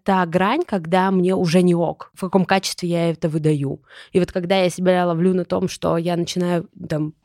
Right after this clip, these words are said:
не выдавать какого-то нужного качества что-то, например, в проекте, что-то фачу,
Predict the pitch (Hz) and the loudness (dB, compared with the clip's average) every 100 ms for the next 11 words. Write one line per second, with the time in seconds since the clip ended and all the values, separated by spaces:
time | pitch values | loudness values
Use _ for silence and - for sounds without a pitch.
0 | - 175 180 175 180 170 - - 185 170 | -2 2 2 0 -2 -4 -12 -6 -4 -4
1 | 170 180 175 175 160 170 165 - - 156 | -6 -6 -6 -8 -8 -8 -8 -10 -12 -10
2 | - 240 277 202 _ _ - - 170 160 | -6 -8 -8 -14 _ _ -18 -10 -8 -6
3 | 160 - - 180 170 151 - 147 - _ | -10 -12 -6 -4 -4 -8 -14 -18 -18 _
4 | - 190 165 - 175 233 - 190 | -6 -4 -2 -2 -2 -2 -2 -4